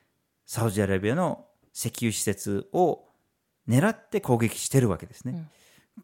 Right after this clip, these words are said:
Speaker 1: これこそ日本の国益に影響を与えてるはずなのに、見えてない。そういう状況になってるっていうのも見えてないし、自分の国益が影響を受けてるっていうのも見えてこないんですね。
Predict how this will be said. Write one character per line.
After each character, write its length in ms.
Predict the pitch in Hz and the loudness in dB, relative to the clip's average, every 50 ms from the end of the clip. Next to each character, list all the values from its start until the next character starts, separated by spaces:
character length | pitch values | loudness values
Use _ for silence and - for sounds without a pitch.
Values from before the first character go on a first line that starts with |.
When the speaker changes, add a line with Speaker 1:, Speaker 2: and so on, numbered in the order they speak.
| _ _ _ | _ _ _
Speaker 1:
こ 140 | - - 262 | 0 0 0
れ 60 | 285 | 0
こ 120 | - 285 254 | 0 -2 -2
そ 260 | - 147 98 - - - | 0 0 0 -2 -4 -6
日 220 | - 104 120 110 | 0 2 2 2
本 220 | - 104 117 120 | 2 2 2 2
の 80 | 107 95 | 2 0
国 360 | - - 120 110 - - 110 | 0 -2 -2 -2 2 2 2
益 180 | 98 - - 95 | 2 2 -2 -4
に 220 | 90 87 90 - _ | -4 -4 -4 -6 _
影 160 | - 117 123 120 | 0 0 0 0
響 180 | - 107 98 | 4 4 4
を 20 | 90 | 4
与 220 | 92 - 113 107 | 6 4 4 4
え 60 | 104 | 4
て 120 | - - 98 | 2 0 -4
る 100 | 85 - - | -6 -8 -12
は 160 | - - 180 | -4 -2 -2
ず 240 | 185 185 175 151 - - _ _ | 0 0 -2 -4 -6 -12 _ _
な 140 | 147 170 185 | 0 2 2
の 160 | 175 165 170 | 2 0 -2
に、 260 | 190 247 247 - - - - - - - - - - - - _ _ _ _ _ _ _ _ _ _ _ _ _ _ | -2 -4 -4 -4 -8 -14 -20 -20 -20 -20 -20 -20 -20 -20 -20 _ _ _ _ _ _ _ _ _ _ _ _ _ _
見 140 | - 139 147 | 0 2 2
え 40 | 143 | 2
て 140 | - - 98 | 0 -4 -4
な 160 | 90 85 76 | -4 -6 -8
い。 140 | 78 90 _ _ _ _ _ _ _ _ - - _ _ _ _ | -10 -16 _ _ _ _ _ _ _ _ -20 -20 _ _ _ _
そ 160 | - - 160 | -4 -2 2
う 60 | 160 | 2
い 60 | 160 | 2
う 40 | 156 | 2
状 160 | 147 175 185 | 4 4 2
況 180 | 180 180 - 123 | 2 4 2 2
に 80 | 104 104 | 4 4
な 100 | 131 170 | 2 2
っ 100 | - - | 2 0
て 80 | - | -2
る 60 | 233 | -2
っ 40 | 240 | -2
て 80 | - - | -4 -2
い 40 | 113 | -2
う 20 | |
の 80 | 98 90 | -2 0
も 40 | |
見 160 | 87 92 98 107 | 0 2 2 2
え 20 | 107 | 2
て 140 | - - 85 | 0 -2 -6
な 100 | 87 85 | -6 -6
い 60 | 85 | -8
し、 100 | - - 104 | -10 -14 -8
自 140 | 92 123 | -6 -4
分 200 | 123 139 151 151 | -2 -2 -2 0
の 160 | 156 151 147 147 | -2 -2 -4 -4
国 340 | - 160 151 - 170 156 | -4 -6 -2 0 -2 -2
益 140 | - - 165 | -2 -2 -2
が 80 | 190 190 | -2 0
影 180 | - - 120 | 2 0 0
響 140 | 117 - 104 | 0 0 -2
を 20 | 95 | -2
受 140 | - - | 0 -2
け 40 | 101 | 0
て 80 | - 120 | 0 0
る 100 | 123 139 | 0 0
っ 20 | |
て 100 | - 226 | -4 -6
い 40 | 240 | -4
う 20 | |
の 40 | 294 | -2
も 100 | 269 147 | 0 0
見 180 | 98 95 92 90 | 2 2 0 0
え 40 | 90 | -2
て 120 | - 92 | -6 -12
こ 100 | - - | -14 -14
な 120 | - 73 71 | -18 -18 -18
い 20 | |
ん 60 | - | -20
で 80 | - _ | -20 _
す 80 | _ - | _ -10
ね。 160 | 127 131 | -10 -10